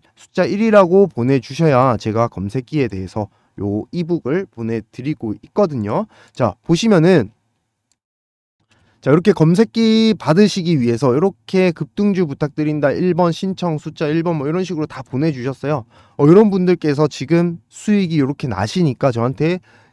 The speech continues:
인증 문자까지 보내주시더라고요. 감사하게도. 어, 물론 여러분들을 위해서 제가 이렇게 영상을 찍고 유튜브 채널을 키우고 있기 때문에 저는 구독, 좋아요, 채널 확장에만 힘써 주신다면은 저는 얼마든지 여러분들을 도와드릴 거다,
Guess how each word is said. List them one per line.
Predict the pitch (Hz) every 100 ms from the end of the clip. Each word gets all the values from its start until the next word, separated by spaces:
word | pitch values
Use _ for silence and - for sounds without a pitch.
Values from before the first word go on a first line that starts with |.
| -
인증 | 214 214 233 139
문자까지 | 120 156 175 - 117 110
보내주시더라고요. | 101 104 107 101 110 104 113 101 95 92 95 _
감사하게도. | - 110 117 127 104 90 95 _ _ _ _
어, | 110 110 104
물론 | 107 170 202 175
여러분들을 | 151 214 196 190 180 175 123
위해서 | 165 160 139 110 _
제가 | - 123
이렇게 | 123 127 -
영상을 | 120 104 117 156 143
찍고 | - 160 - 196 226 170
유튜브 | 131 - 156
채널을 | 143 196 202 190 160
키우고 | - 214 165 135
있기 | 143
때문에 | 110 131 120 131
저는 | 117 117 113 156 - _ _
구독, | 170 185 -
좋아요, | 131 123 113 -
채널 | - 202 180
확장에만 | 208 - 220 185 185 180
힘써 | 208 208 208
주신다면은 | 165 170 180 139 120 113 139 - _
저는 | _ 127 131
얼마든지 | - 107 139 160 170
여러분들을 | 123 117 120 120 104 123 185 -
도와드릴 | 135 139 120 117
거다, | 127 110 123